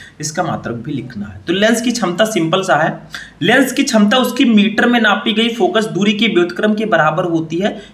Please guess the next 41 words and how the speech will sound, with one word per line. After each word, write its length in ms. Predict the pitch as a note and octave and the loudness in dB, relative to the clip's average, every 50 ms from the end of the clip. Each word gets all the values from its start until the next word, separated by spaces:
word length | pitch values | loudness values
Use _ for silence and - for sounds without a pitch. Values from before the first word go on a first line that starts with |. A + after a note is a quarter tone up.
| - - | -8 -8
इसे 220 | E3 D#3+ G#3 A#3 - - - | -6 -4 -4 -6 -6 -6 -4
P 140 | F3 D#3 C#3 | -2 -2 -2
से 140 | - A#2+ | -2 -4
प्रदर्शित 500 | G#2+ - G#2 G#2 G#2 G2+ G#2 - G#2+ G#2 - | -6 -6 -6 -6 -6 -6 -8 -10 -12 -10 -8
करते 220 | A2+ A2 - D#3 | -6 -6 -4 -4
हैं। 80 | D#3+ D#3+ | -4 -2
तो 160 | G#3+ G#3 - - | -2 -2 -2 0
P 140 | B3+ B3+ - | 0 0 0
equal 300 | - - B3 A#3+ G#3 C4 | 0 0 0 0 0 0
to 100 | B3 - | 0 2
क्या 120 | C4+ B3+ | 2 2
होगा, 340 | G#3+ D#3+ A#2+ A2 - - - - - - _ _ _ _ _ _ _ _ _ _ - | 2 0 -2 -4 -6 -8 -8 -12 -20 -20 _ _ _ _ _ _ _ _ _ _ -2
लेंस 280 | B2+ D#3 G#3 A#3 A3 A3+ | 0 2 2 2 0 -2
की 120 | - A#3+ | -2 -4
क्षमता 340 | G3+ - E3 C#3+ C#3+ - A#3 | -2 -2 -2 -2 0 2 2
उसकी 340 | A3+ G#3+ G#3 - - - C#4 | 2 2 0 0 0 2 4
मीटर 520 | B3 G#3+ G3 F#3 F#3+ G#3 - - B3+ B3+ | 4 4 4 4 2 0 0 0 2 4
में 140 | B3 B3 A#3+ | 4 4 4
नापी 380 | G#3 G3+ F#3+ F3 F3+ - A3+ A3 | 4 4 4 2 2 0 0 0
गई 200 | G3 G#3+ G#3 A#3 | 2 2 2 0
फोकस 380 | A3 - F3+ F3 - G#3+ G#3+ F3 | 0 -2 -2 -2 2 2 2 2
दूरी 340 | D3+ - E3+ F#3+ G#3 G#3+ G#3 | 0 0 -2 0 0 0 2
के 100 | G3+ - | 2 0
व्युत्क्रम 680 | F3+ D3 D3 E3+ F3+ F3 - - - G#3+ G#3+ G#3+ F#3 D3 | 0 0 0 0 0 0 -2 -2 0 2 2 2 2 0
के, 100 | B2+ A#2+ | -2 -4
तो 160 | A#2+ C3+ C#3+ | -2 -2 -2
वन 240 | C#3+ D#3 F#3 G3 F#3+ | 0 2 2 2 2
upon 560 | F#3+ F#3+ F#3 F3 E3+ F3+ F3+ - - D3 D#3+ | 2 0 2 2 2 2 2 0 0 0 0
F 60 | D#3+ F#3+ | 0 0
लिखेंगे, 540 | F3 E3 - G3 F#3 F#3+ G3 A3 B3 - - - - - - B2+ | -4 -2 -2 -2 -2 0 0 0 -2 -2 -6 -12 -16 -12 -6 -4
मीटर 460 | B2+ C#3 C#3+ D3 D#3 - - F#3+ G3+ | 0 2 2 0 0 0 0 2 2
में 140 | G3+ G3 F#3+ | 2 2 4
नापी 320 | F#3+ F#3+ F#3+ - G#3 G3+ | 2 2 2 2 0 0
गई 160 | G3+ G#3 G#3 | 2 4 4
है 80 | G#3+ A3 | 4 2
तो 120 | G#3+ G#3 | 0 -2
मीटर 480 | F3 D#3 C3+ B2 A#2+ A#2+ A#2+ B2 A#2 G#2+ | -2 0 0 0 0 -2 -2 -4 -6 -6
लिखेंगे, 460 | G#2 G#2 G#2 - - - - - - - | -6 -8 -8 -10 -14 -18 -20 -20 -16 -14
ठीक 120 | F3 - - | -14 -14 -14
है, 80 | - - - - - _ _ - - | -14 -18 -20 -20 -20 _ _ -10 -8
मीटर, 440 | A2 A2 A2 G#2+ - - F#2+ E2+ | -6 -4 -4 -6 -6 -8 -10 -12